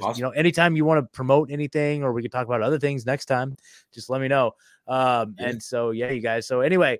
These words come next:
Speaker 2: uh, I'll catch up with you soon. Make sure you check out the Unjected show tomorrow at nine Eastern with the great Frank Kavanaugh. That's gonna be a lot of fun. And, uh, yeah, so in twenty twenty-three, remember, no fear, just crushing.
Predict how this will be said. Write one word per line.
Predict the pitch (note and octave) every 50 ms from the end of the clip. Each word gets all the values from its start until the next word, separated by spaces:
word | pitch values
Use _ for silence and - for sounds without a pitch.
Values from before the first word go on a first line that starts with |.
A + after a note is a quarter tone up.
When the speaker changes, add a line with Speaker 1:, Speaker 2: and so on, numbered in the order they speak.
| - _ _ _ _ -
Speaker 2:
uh, | C3+ C#3+ C3+ C3 B2+ A2+ B2
I'll | B2+
catch | - D#3+ D3+ -
up | E3
with | D#3 D3
you | C#3+
soon. | - - E3 D#3+ D#3
Make | D3 C#3+
sure | - E3+ D#3+
you |
check | C#3 - D3+
out | D#3+ D#3+ C#3
the | D3+
Unjected | D3 C#3 A#2 C3+ C#3 C3+ - D3 B2+
show | - D3+ D3
tomorrow | C#3 B2+ B2+ C3 C#3+ D3 C#3+ C#3+
at | B2+ A#2
nine | A#2 B2 B2+ C3 C3+ C3+ C#3 C3+
Eastern | G#2+ D3+ D#3+ E3 C#3+ - - F3+ E3+ E3 E3 D#3+ D3+
with | C#3 B2+ -
the | B2
great | G#2 B2+ B2+ B2 -
Frank | - C3 B2+ B2 -
Kavanaugh. | - C3+ C#3 C3+ C#3+ C#3 C3+ C3+ C3+ C3+ - _ _ _ _
That's | - -
gonna | - B2+
be | A#2+ A2
a | G#2+
lot | G#2+ A2+ A2
of | -
fun. | _ B2+ B2 A#2+ A#2+ A#2+ A#2+ - _ _ _ _ _
And, | A#2 A#2+ A#2 A#2 A2+ A2+ A2
uh, | A2 A2 A2 A2 A2 G#2+ A2
yeah, | B2+ C#3+ C3+
so | A#2+ - - C#3 C3+ B2+ A#2+ A#2+
in | B2 A#2+
twenty | - - D3 D3 C#3+
twenty-three, | - - D#3 D3+ D3 - - D3 D#3+ D#3 C3+ G#2+
remember, | G#2 B2 C3 A#2+ G#2+ G2
no | F2+ G#2 A#2+ C3
fear, | - - - D3+ C#3+ B2 G2 D#2+ D#2 _ -
just | G2 F#2 -
crushing. | - - - A#2 F#2 - - -